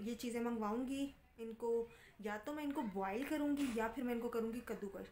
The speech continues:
आलू को तो boil करूंगी, गाजर भी कद्दूकश कर लूँगी,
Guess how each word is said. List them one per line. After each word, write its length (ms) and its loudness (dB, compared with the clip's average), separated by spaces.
आलू 240 4
को 80 2
तो 120 -2
boil 260 2
करूंगी, 500 0
गाजर 400 -2
भी 180 -6
कद्दूकश 460 -4
कर 160 -2
लूँगी, 380 -2